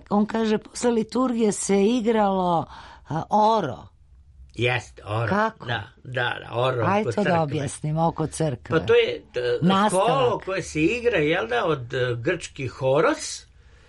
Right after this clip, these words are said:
Speaker 2: ovaj, pa, pa da se igra, jel da, ovaj, pošto je, e, spiritus asper se ne čita kod nas,
Speaker 1: Da.
Speaker 2: onda oro.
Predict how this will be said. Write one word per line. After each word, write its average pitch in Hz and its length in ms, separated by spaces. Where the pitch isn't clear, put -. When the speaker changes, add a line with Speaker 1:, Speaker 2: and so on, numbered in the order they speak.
Speaker 2:
ovaj, 160 540
pa, 156 140
pa 156 140
da 156 100
se - 220
igra, 208 320
jel 185 260
da, 196 160
ovaj, 160 340
pošto - 300
je, 156 300
e, 147 120
spiritus 165 640
asper 165 460
se 123 180
ne 117 140
čita 117 420
kod 208 180
nas, 240 180
Speaker 1:
Da. 131 100
Speaker 2:
onda 143 300
oro. 117 480